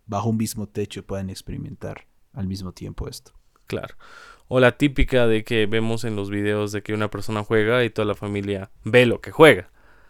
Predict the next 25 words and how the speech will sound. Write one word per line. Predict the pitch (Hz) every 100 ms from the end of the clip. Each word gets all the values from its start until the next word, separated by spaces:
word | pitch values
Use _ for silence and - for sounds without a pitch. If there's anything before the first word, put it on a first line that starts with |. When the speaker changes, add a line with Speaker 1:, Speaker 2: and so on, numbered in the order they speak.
| - _ - _
Speaker 2:
Pero | - 113 110
no | 110 120
es | 120
lo | 110
mismo, | 135 123 101 76
pues. | - - - - -
La | -
cosa | - 117
es | 110
participar. | - 101 104 - - 101 95 - - - - - -
Speaker 1:
Sí. | - - - - _ _ - _ _ - - - _ _ _ _ - - - _ _ _ _ _ _ _ _ - - _ _ - _ -
Speaker 2:
¿Tienes | 131 127
algún | 120 120
otro | 123 113 110
tema | 139 127
del | 113
que | 117
quieras | 110 127 117
hablar, | 117 113 110
Víctor | 113 131 _ 120 113
Hugo? | 123 139 - _ _ _ _ _ _ _ _ _ -
Speaker 1:
No, | 117 110
man. | 147 147 131 _ -
Creo | 110 117
que, | 107